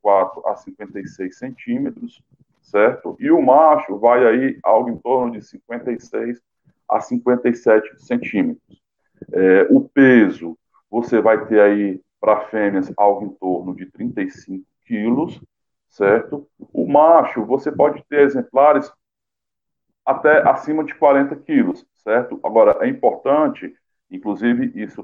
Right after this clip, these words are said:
tá claro lá no padrão, que, é, o cão não seja obeso, certo? Então, o que é que eu quero dizer com isso? Você pode ter um cão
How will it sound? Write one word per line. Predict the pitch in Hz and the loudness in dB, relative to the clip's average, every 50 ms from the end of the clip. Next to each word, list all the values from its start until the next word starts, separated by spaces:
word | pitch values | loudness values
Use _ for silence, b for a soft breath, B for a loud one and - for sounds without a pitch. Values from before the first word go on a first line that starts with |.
| - _ | -10 _
tá | 110 101 | -6 -6
claro | - - 104 104 117 123 123 120 107 | -4 0 2 4 4 4 4 4 4
lá | 104 101 98 | 4 2 2
no | 95 92 - | 0 -2 -2
padrão, | - 90 85 87 92 101 117 127 127 - - _ _ _ _ _ _ _ _ _ - _ | -4 -4 -2 0 0 0 2 0 -2 -4 -8 _ _ _ _ _ _ _ _ _ -20 _
que, | - 104 104 110 113 113 117 113 - - _ | -12 -8 -6 -4 -2 0 0 -2 -2 -4 _
é, | 101 107 104 104 104 101 104 101 104 107 107 - - _ _ _ _ _ _ _ _ _ _ _ _ _ _ _ _ _ _ _ | 0 2 4 4 4 4 4 4 2 2 0 -4 -10 _ _ _ _ _ _ _ _ _ _ _ _ _ _ _ _ _ _ _
o | _ - - | _ -20 -6
cão | - 127 120 110 | -2 0 0 2
não | 123 143 175 | 2 0 0
seja | - - 151 143 143 143 139 139 - - | 0 2 4 4 4 4 2 -2 -4 -2
obeso, | - 135 - - - 131 123 107 92 - - _ _ _ _ _ _ _ _ _ _ _ _ _ _ _ _ _ _ _ _ _ _ _ | -2 -2 -2 2 2 2 2 2 0 -2 -8 _ _ _ _ _ _ _ _ _ _ _ _ _ _ _ _ _ _ _ _ _ _ _
certo? | _ _ 104 98 101 107 113 110 - 139 147 - 165 160 - | _ _ 0 2 2 2 2 0 -4 -8 -10 -10 -14 -14 -10
Então, | 117 117 - - 123 120 123 131 131 123 - - - | -10 -10 -2 2 2 4 4 4 2 -2 -6 -10 -14
o | - - - | -16 -10 -4
que | 143 | -2
é | 127 127 | -2 -2
que | - | -2
eu | 139 | -4
quero | 143 - 127 120 123 117 | 0 2 2 2 2 0
dizer | 117 120 - 120 120 117 | -2 -4 -2 -2 -4 -4
com | - 123 120 | -2 -4 -4
isso? | 107 98 92 90 95 | -4 -4 -6 -8 -10
Você | 101 110 - - 120 | -10 -10 -8 -8 -4
pode | 120 120 117 107 107 107 | 0 0 0 0 0 -4
ter | - - | -8 -8
um | 113 117 117 | -8 -8 -8
cão | - 104 101 98 95 90 - | -6 -4 -2 -2 -2 -2 -4